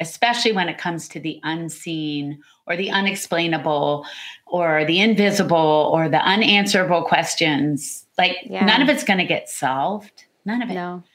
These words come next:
Speaker 2: no.
Speaker 1: But we can circle back to it in a story over and
Speaker 2: Yeah.
Speaker 1: over.
Speaker 2: I find so much peace in that, being able
Speaker 1: Yes.
Speaker 2: to, yeah, I, I, I think maybe that is, that is my magic, you know,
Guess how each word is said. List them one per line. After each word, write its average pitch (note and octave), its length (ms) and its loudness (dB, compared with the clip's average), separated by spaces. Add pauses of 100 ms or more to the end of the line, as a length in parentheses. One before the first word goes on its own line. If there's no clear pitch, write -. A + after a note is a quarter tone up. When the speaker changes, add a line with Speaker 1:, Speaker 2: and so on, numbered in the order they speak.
(120)
Speaker 2:
no. F#3+ 120 -4
Speaker 1:
But G3 140 2
we A3+ 80 2
can A#3 200 0
circle G#3 360 0
back D#3+ 300 0
to D#3 160 -4
it C#3+ 240 -2 (240)
in C#3+ 140 -4
a C#3 80 -6
story C3+ 600 -12 (260)
over E3+ 200 -4
and F#3 100 -2
Speaker 2:
Yeah. F#3+ 200 -4
Speaker 1:
over. - 180 -12 (440)
Speaker 2:
I A#3 100 -2
find D#4 320 0
so A#3+ 180 0
much A3 200 0
peace G3 260 0
in D#3 120 2
that, C3 380 0
being F3+ 220 2
able E3 280 4
Speaker 1:
Yes. E3 120 -2
Speaker 2:
to, D#3+ 280 4 (760)
yeah, G#3 580 2
I, - 80 4
I, G3 360 2 (180)
I G3+ 80 2
think B3+ 160 2
maybe A3+ 380 4
that F3 240 4
is, F3 160 2
that G#3 260 4
is F3+ 140 2
my E3+ 280 4
magic, D3 600 2
you D#3 120 2
know, C#3 340 0